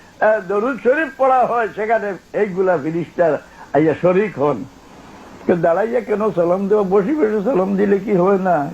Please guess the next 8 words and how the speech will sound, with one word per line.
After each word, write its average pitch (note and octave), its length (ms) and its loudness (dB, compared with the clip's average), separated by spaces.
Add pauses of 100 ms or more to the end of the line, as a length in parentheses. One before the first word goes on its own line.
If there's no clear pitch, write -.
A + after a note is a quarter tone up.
(140)
কি D#3+ 120 2
শুয়ে F3+ 260 4
শুয়ে F#3+ 280 2
সালাম F3 340 0
দিলে G3 220 2
হয় F3+ 260 0
না? C#3+ 300 -2 (560)
না। C#3+ 340 0